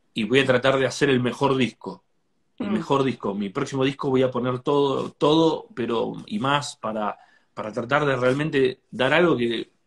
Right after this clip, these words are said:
Speaker 1: que sea lo mejor de mí, digamos.
Speaker 2: Estás
Speaker 1: Eh,
Speaker 2: produciendo, justo estabas produciendo tu, tu próximo disco,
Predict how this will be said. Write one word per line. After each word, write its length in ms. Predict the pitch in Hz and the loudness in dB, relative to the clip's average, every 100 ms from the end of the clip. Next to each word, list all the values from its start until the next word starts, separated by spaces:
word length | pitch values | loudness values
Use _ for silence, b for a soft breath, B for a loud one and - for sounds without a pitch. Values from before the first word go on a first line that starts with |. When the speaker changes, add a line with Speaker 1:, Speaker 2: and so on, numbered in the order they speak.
| _ _ b b b b _ | _ _ b b b b _
Speaker 1:
que 120 | - | -8
sea 180 | - 147 | 2 4
lo 120 | 139 | 6
mejor 340 | 131 123 165 165 | 4 4 6 6
de 100 | 139 | 2
mí, 220 | 110 - _ | -2 -6 _
digamos. 440 | 113 101 98 - | -8 -6 -8 -6
Speaker 2:
Estás 220 | - - | 2 2
Speaker 1:
Eh, 40 | 302 | 4
Speaker 2:
produciendo, 600 | 294 214 240 247 285 - | 0 0 -4 -2 -2 -2
justo 220 | 302 359 | -6 -8
estabas 320 | 381 254 185 | -4 0 0
produciendo 580 | 190 180 170 196 185 175 | -2 -8 -8 -10 -8 -8
tu, 180 | 170 170 | -8 -14
tu 140 | 156 | -12
próximo 440 | 185 175 - 175 175 | -6 -6 -4 -8 -6
disco, 580 | 185 175 - 170 220 | -6 -8 -6 -4 -4